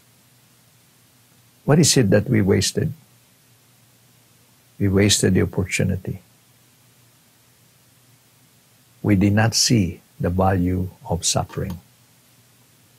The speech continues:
And here we have Blessed Alexandrina Dakoska, a simple lady who just stayed one and a half year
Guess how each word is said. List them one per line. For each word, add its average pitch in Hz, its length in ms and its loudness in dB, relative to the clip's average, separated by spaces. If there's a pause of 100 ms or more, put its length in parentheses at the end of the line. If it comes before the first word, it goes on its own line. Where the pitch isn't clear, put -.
(220)
And 92 180 0
here 127 220 4
we 135 120 4
have 107 180 4
Blessed 110 300 2
Alexandrina 98 800 2
Dakoska, 90 640 -4 (2250)
a - 120 0
simple 123 840 2 (1120)
lady 92 500 0 (1700)
who 127 140 4
just 117 300 4
stayed 120 420 2
one 110 240 4
and 107 140 4
a 98 40 4
half 95 260 -2
year 92 420 0